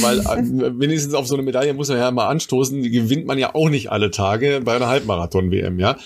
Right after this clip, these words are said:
Speaker 1: Aber wie bereitest du das Ding, äh, jetzt nach?
Speaker 2: Also ich muss sagen, jetzt klar, wenn man halt was zu feiern hat, ist es noch ein bisschen was anderes, als wenn man jetzt nur eine harte Trainingseinheit hatte.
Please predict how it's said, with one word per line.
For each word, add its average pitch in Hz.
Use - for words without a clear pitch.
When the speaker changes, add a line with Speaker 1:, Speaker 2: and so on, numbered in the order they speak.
Speaker 1:
Aber 127
wie 180
bereitest 170
du 165
das 151
Ding, 147
äh, 127
jetzt 127
nach? 92
Speaker 2:
Also 214
ich 220
muss 233
sagen, 220
jetzt 208
klar, 196
wenn 190
man 202
halt 196
was 202
zu -
feiern 240
hat, 247
ist 208
es -
noch 214
ein 202
bisschen 214
was 208
anderes, 202
als 190
wenn 196
man 190
jetzt 190
nur 190
eine 190
harte 185
Trainingseinheit 185
hatte. 190